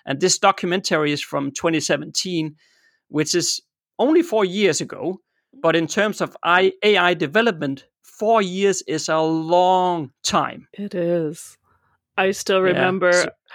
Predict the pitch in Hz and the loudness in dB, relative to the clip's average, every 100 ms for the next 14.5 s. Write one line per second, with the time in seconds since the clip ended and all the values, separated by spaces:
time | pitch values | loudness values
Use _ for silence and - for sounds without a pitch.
0 | - - _ 180 202 180 180 170 165 - | -20 -20 _ -4 0 2 2 0 -2 0
1 | 202 190 233 190 185 185 180 175 165 180 | 0 2 2 4 4 2 2 2 2 2
2 | 175 - 190 180 - 185 170 170 160 160 | 2 2 -2 -2 -2 -2 2 0 2 0
3 | 175 170 175 - 170 160 165 156 151 160 | 0 2 0 0 -4 -2 0 2 2 2
4 | 160 160 156 156 185 165 - 156 160 - | 2 2 2 0 -2 -2 -2 -4 -4 -6
5 | 185 165 165 160 185 196 190 180 - 196 | -4 -2 -2 -4 -2 -2 0 0 2 2
6 | 175 170 - - _ - 214 175 196 170 | 0 -6 -18 -20 _ -2 0 2 0 0
7 | - 214 202 170 208 196 196 170 160 - | -2 -4 -2 -2 0 2 2 2 0 -4
8 | - - 247 - 196 196 - - 196 180 | -10 -14 -12 0 2 2 0 2 4 6
9 | 175 165 165 165 170 - 190 170 160 175 | 4 4 2 2 -4 -2 -2 0 -2 -2
10 | 170 - 175 185 165 160 156 - 180 170 | -2 -2 -2 0 0 2 2 0 0 0
11 | 160 170 175 180 - 170 - 170 160 143 | 2 2 2 -2 -2 -2 0 0 0 -2
12 | - _ _ - - _ _ - 151 151 | -6 _ _ -20 -20 _ _ -4 0 2
13 | 147 147 143 151 - 175 165 - 202 208 | 4 4 2 0 -2 0 0 0 0 0
14 | 214 - - - | 0 -6 -8 -12